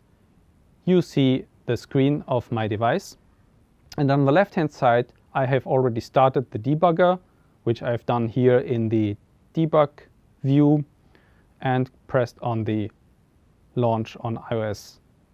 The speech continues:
con-, launch configuration. This is the on will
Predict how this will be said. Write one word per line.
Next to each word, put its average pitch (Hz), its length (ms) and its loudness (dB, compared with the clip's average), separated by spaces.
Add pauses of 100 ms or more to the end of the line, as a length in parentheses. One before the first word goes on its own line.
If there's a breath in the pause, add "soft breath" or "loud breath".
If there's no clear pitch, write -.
(500)
con-, - 260 -2
launch 127 300 -2
configuration. 113 680 -4 (1400 soft breath)
This 185 280 4
is 151 240 0
the 127 300 0
on 127 240 0
will 117 260 0